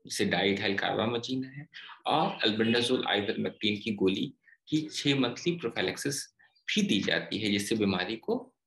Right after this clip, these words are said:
होने से ही रोका जाए। अगर आपको लक्षण दिखते हैं, कोई एक पाँव फूला हुआ लगता है या hydrocyl है,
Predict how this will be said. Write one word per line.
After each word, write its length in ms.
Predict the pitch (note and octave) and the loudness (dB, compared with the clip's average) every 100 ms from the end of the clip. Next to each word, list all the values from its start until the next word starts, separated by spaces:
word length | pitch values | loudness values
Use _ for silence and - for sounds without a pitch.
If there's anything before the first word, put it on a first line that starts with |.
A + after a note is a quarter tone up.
| _ | _
होने 240 | C3 C3 C#3+ | 2 2 2
से 160 | - | 0
ही 220 | C#3 E3+ D3 | 0 0 0
रोका 260 | E2 - | -2 -4
जाए। 200 | - - - _ - - - - - - - | -10 -10 -16 _ -20 -14 -14 -14 -20 -16 -6
अगर 380 | G2+ C#3 D3 - - - - - | 0 2 2 -2 -14 -20 -8 -6
आपको 220 | - A2 | 0 4
लक्षण 440 | G2+ E3+ - D3 | 4 2 0 2
दिखते 300 | C3+ C3+ - | 0 -2 -4
हैं, 260 | C3+ C3+ C3+ | -4 -4 -6
कोई 320 | - B2+ G2 | 2 2 2
एक 160 | A2 - | 0 0
पाँव 160 | G#2+ A2 | 0 0
फूला 280 | - G2 | 2 2
हुआ 240 | A#2 A2+ A2 | 2 0 0
लगता 340 | G#2+ G#2+ - | 0 -4 -6
है 340 | G#2+ G#2+ G#2 - - - - - | -6 -4 -6 -8 -20 -18 -16 -8
या 440 | - G#2 G#2 G#2 - - | -2 0 0 -2 -6 -2
hydrocyl 560 | G#2 G#2 A2+ - A2+ A2+ | 0 2 0 0 0 -2
है, 460 | - A2 A2 - | -4 -8 -8 -10